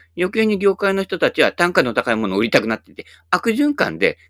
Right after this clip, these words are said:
結局業界の人たちもそれでだんだんだんだん、こう苦しくなってくるっていうね。で、あの、いろんなね、ゴルフのネットのね、いろんなやつもあるんだけど、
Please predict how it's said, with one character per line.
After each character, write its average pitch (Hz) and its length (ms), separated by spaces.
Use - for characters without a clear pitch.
結 214 160
局 269 300
業 240 200
界 240 240
の 226 100
人 220 160
た 175 140
ち - 100
も 190 80
そ 151 120
れ 143 80
で 139 40
だ 151 140
ん 151 40
だ 156 120
ん 143 80
だ 143 100
ん 143 60
だ 143 120
ん、 - 60
こ 113 160
う 92 80
苦 139 200
し - 80
く 113 80
な 98 100
っ - 40
て 95 100
く 90 100
る 80 60
っ - 20
て - 140
い 165 40
う - 20
ね。 233 200
で、 190 240
あ 175 140
の、 165 120
い 165 60
ろ 160 120
ん 160 60
な 165 100
ね、 170 120
ゴ 135 160
ル 135 60
フ 131 380
の 123 100
ネ 127 140
ッ - 100
ト 120 160
の 127 140
ね、 131 100
い 110 80
ろ 113 100
ん 113 80
な 110 160
や 131 100
つ 127 100
も 110 120
あ 147 40
る 165 100
ん 120 60
だ 95 100
け 131 100
ど、 151 220